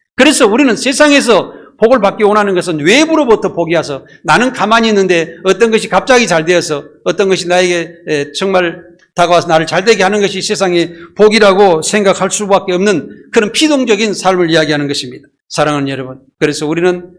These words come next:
세상의 복을 항상 우리가 쉽게 생각하면 안 됩니다. 그래서 우리는,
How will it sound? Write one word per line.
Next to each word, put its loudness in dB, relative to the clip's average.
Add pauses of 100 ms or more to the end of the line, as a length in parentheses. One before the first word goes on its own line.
세상의 -2
복을 0 (1040)
항상 0 (280)
우리가 2
쉽게 0
생각하면 2
안 0
됩니다. -2 (260)
그래서 2
우리는, 0